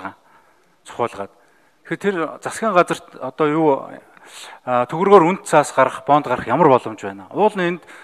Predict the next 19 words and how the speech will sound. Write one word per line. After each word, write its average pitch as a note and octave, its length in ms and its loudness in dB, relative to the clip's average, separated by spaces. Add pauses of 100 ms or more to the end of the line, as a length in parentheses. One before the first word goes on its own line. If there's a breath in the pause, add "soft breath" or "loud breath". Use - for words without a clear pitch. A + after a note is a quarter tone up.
нөөцийг E3 400 2
нь A#2 80 -8
хадгалаад D3+ 640 -4 (140)
энэ F3+ 200 -6
тохиолдолд - 500 -6 (300 loud breath)
төгрөгөөр E3 460 6
үнд C#3 100 -4
цаасгаа G#2+ 380 -6
гаргаж G#2 240 -18
идэг. G2+ 240 -18 (960)
Төгрөгийнхөө F3 800 6
эрэлтийг D#3+ 400 -2
нь B2 80 -6
нэмж B2+ 320 -6
идэг. G2+ 240 -12
Монгол D#3 240 -2
банк - 240 0
бодлогын D#3 360 0
хүүгээ D#3 300 0